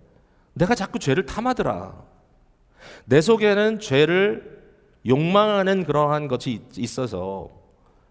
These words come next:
끊임없이 내 속에서 꿈틀거리면서 나를 자극하고 있는 겁니다, 내 안에서.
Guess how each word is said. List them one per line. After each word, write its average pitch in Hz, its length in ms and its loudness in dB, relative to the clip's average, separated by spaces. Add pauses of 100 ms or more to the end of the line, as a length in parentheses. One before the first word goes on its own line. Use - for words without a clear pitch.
끊임없이 220 520 2
내 143 140 2
속에서 135 280 -2
꿈틀거리면서 135 800 -4
나를 104 280 -4
자극하고 113 540 -6
있는 90 220 -8
겁니다, 76 360 -14 (220)
내 90 100 -14
안에서. 82 360 -14